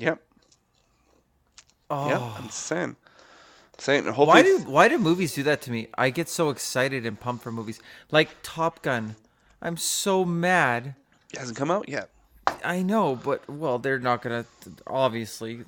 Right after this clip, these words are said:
Speaker 2: Like,
Speaker 1: waiting for
Speaker 2: it's
Speaker 1: theaters. They have to.
Speaker 2: they're gonna wait for theaters.
Speaker 1: Yep.
Speaker 2: But I'm so pissed because I think it would have already come out, right?
Speaker 1: Yeah, last year. Last summer.
Speaker 2: Yeah.
Speaker 1: Yeah.
Speaker 2: Oh, I was so looking forward to that.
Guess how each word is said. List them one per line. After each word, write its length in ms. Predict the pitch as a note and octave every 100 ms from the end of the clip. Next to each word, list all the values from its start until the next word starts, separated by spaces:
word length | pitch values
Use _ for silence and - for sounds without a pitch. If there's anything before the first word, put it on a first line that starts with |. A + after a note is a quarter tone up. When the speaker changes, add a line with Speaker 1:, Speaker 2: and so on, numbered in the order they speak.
| -
Speaker 2:
Like, 80 | C3+
Speaker 1:
waiting 160 | C3
for 80 | C3
Speaker 2:
it's 100 | A#2
Speaker 1:
theaters. 320 | A#2+ G2+ G2+
They 100 | -
have 220 | G#2 A2 -
to. 120 | -
Speaker 2:
they're 100 | D#3+ D#3+
gonna 140 | D3+
wait 180 | C#3 C3
for 120 | C3+
theaters. 520 | - A#2+ A2+ C#3 - -
Speaker 1:
Yep. 180 | A#2 - _ _ _ _ _ _ _ _ _ _ _
Speaker 2:
But 80 | G3
I'm 100 | G3
so 240 | - A3+ F3
pissed 380 | G3+ B3+ -
because 580 | - D#3 D#3+ D#3 C#3 B2 -
I 120 | D3
think 200 | C#3 F3+
it 40 |
would 120 | E3+ C3+
have 120 | B2+
already 220 | C#3 C3
come 200 | - B2+
out, 180 | F3 C#3
right? 280 | A#2 C#3+ F#3 _ _
Speaker 1:
Yeah, 160 | C#3 C#3
last 300 | A2+ B2 -
year. 160 | F3+ - _ -
Last 140 | A#2
summer. 240 | - - - _ _ _ -
Speaker 2:
Yeah. 280 | G3 B3 E3 _ _ _ -
Speaker 1:
Yeah. 120 | A2 -
Speaker 2:
Oh, 340 | D#3 D#3+ C#3 - - _ _ _ -
I 40 |
was 120 | D3
so 160 | - C#3
looking 280 | B2 B2 A#2+
forward 180 | - B2+
to 40 |
that. 200 | B2+ B2+